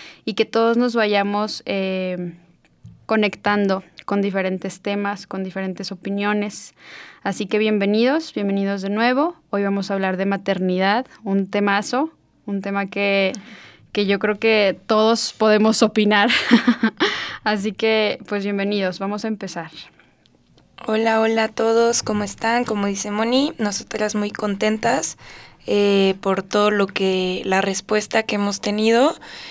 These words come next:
Speaker 2: Eh, al final de cuentas, lo interesante de este podcast va a ser también lo que ustedes nos vayan contando y aportando. Entonces, les seguimos invitando a que,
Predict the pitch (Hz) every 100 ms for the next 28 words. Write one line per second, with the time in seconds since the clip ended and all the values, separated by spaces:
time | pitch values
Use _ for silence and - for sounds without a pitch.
0 | - - - 208 202 202 202 196 196 202
1 | 202 208 214 214 208 208 208 202 - -
2 | 196 202 196 202 196 196 214 208 226 214
3 | 202 202 196 - 208 202 202 - 208 -
4 | 214 208 202 196 208 196 196 202 196 196
5 | 196 - - - - - 208 208 196 208
6 | 208 208 202 190 202 196 196 196 196 202
7 | 202 202 190 196 - - 202 247 214 196
8 | 196 208 208 190 208 202 208 214 202 190
9 | 196 202 202 214 196 196 196 185